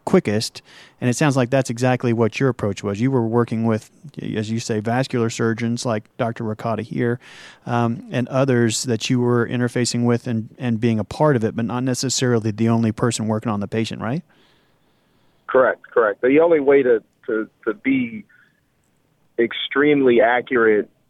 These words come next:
Speaker 2: in diagnosing these patients is to have all hands on deck. Uh, I think it's,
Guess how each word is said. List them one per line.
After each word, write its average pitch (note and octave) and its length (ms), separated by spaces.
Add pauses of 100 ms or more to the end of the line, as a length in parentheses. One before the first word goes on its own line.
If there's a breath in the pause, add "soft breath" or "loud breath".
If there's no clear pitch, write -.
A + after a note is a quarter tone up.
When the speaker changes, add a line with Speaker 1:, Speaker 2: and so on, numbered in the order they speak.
Speaker 2:
in G#2+ 160
diagnosing A2+ 640
these G2 200
patients G#2+ 600
is G#2 100
to A2 80
have G#2+ 380 (440)
all A#2+ 260
hands A2+ 380
on F#2+ 200
deck. F#2 320 (120)
Uh, A2 220
I A#2 80 (100)
think C#3 260
it's, A#2+ 200